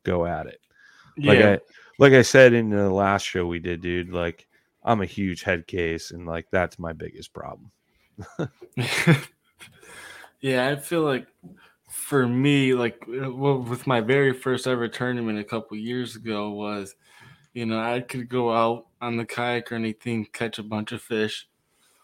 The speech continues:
Speaker 2: just having fun. And then when it came to that tournament, I completely lost control. Like I said, I think on the very first Mindset podcast,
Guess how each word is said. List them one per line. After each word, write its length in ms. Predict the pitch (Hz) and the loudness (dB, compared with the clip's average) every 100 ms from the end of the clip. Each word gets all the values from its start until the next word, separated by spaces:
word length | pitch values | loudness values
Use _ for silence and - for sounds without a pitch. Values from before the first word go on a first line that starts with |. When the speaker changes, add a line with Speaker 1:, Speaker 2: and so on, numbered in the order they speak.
| _ | _
Speaker 2:
just 200 | 123 113 | -6 -6
having 360 | - 123 123 127 | -2 -2 -2 -6
fun. 540 | - 131 120 107 113 120 | -4 -2 0 -2 -4 -6
And 140 | 123 | -4
then 140 | 120 | -4
when 120 | 117 110 | -4 -4
it 60 | |
came 260 | 107 135 135 | -4 -4 -2
to 60 | 120 | -2
that 240 | 110 107 | -4 -4
tournament, 540 | 143 139 123 101 101 - _ _ _ _ _ _ _ | -6 -4 -4 -6 -8 -14 _ _ _ _ _ _ _
I 280 | 117 113 107 - _ - - - | -4 -2 -2 -6 _ -20 -20 -12
completely 480 | 120 - 135 123 117 | -12 -4 -4 -2 -4
lost 340 | 117 110 - | -4 -6 -8
control. 560 | 110 - 117 113 107 - _ | -12 -4 -2 0 -2 -8 _
Like 220 | 127 113 113 | -6 -4 -4
I 60 | |
said, 240 | 113 151 139 | -2 0 2
I 180 | 127 | 2
think 200 | 120 139 | -2 -4
on 120 | 127 117 | -4 -4
the 80 | |
very 220 | 113 117 107 | -2 -2 -4
first 340 | - 127 120 | -4 -4 -4
Mindset 520 | 117 104 104 - 92 | -8 -10 -10 -12 -14
podcast, 640 | - 104 104 - 104 101 | -10 -8 -8 -8 -8 -8